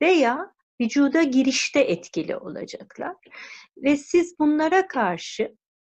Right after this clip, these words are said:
genellikle biz, e, hümoral yani salgısal bağışıklık üzerinden aşı yapmaya çalışırız ve antikor geliştirmeye çalışırız. Bu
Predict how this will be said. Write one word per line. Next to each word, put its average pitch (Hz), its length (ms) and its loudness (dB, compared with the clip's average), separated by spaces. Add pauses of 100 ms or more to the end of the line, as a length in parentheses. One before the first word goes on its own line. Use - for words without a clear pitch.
(360)
genellikle 302 840 2
biz, 285 300 -2
e, - 120 -2 (920)
hümoral 254 480 2
yani 208 280 0
salgısal 220 840 0
bağışıklık 180 760 -2
üzerinden 175 720 -4
aşı 190 240 -10
yapmaya 185 440 -6
çalışırız 202 640 -8
ve 247 40 2
antikor 208 640 0
geliştirmeye - 760 -6
çalışırız. - 580 -12 (580)
Bu 381 360 6